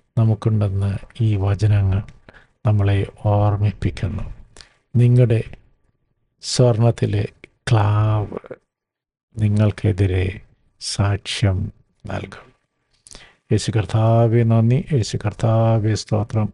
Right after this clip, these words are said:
ഹല്ലേലൂയ, ഹല്ലേലൂയ, ഹല്ലേലൂയ, ഹല്ലേലൂയ. ഹല്ലേലൂയ, ഹല്ലേലൂയ, ഹല്ലേലൂയ. കർത്താവേ, ഈ ലോകത്തിൻ്റെ മായകളിൽപ്പെടാതെ സ്വർഗരാജ്യം മാത്രം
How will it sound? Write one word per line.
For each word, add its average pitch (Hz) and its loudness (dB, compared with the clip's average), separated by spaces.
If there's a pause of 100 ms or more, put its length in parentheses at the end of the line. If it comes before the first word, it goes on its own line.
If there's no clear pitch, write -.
ഹല്ലേലൂയ, 107 0
ഹല്ലേലൂയ, 104 0
ഹല്ലേലൂയ, 104 -2
ഹല്ലേലൂയ. 107 -6 (920)
ഹല്ലേലൂയ, 117 4
ഹല്ലേലൂയ, 107 0
ഹല്ലേലൂയ. 107 -8 (840)
കർത്താവേ, 110 0 (160)
ഈ 113 2
ലോകത്തിൻ്റെ 110 -2 (580)
മായകളിൽപ്പെടാതെ 110 0 (460)
സ്വർഗരാജ്യം 110 0
മാത്രം 104 -4